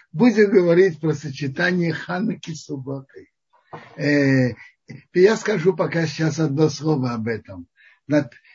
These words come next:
приводится в Шулхан Арух, что зажигают раньше ханукальные свечи, а потом субботние. Даже ханукальные свечи ведь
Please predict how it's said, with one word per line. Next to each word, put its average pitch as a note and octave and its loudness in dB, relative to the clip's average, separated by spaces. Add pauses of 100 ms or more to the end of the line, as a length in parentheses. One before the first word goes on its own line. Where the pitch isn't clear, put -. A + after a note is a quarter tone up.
(120)
приводится D3+ 6
в - -4
Шулхан C3+ 0
Арух, E3 -4 (380)
что D#3 -4
зажигают D3+ 0
раньше C#3 -2
ханукальные D3 -2
свечи, D#3+ -2 (200)
а C#3+ -8
потом D3 -2
субботние. C3 -8 (240)
Даже C3 2 (360)
ханукальные F3 2
свечи D#3+ 0
ведь C3+ -2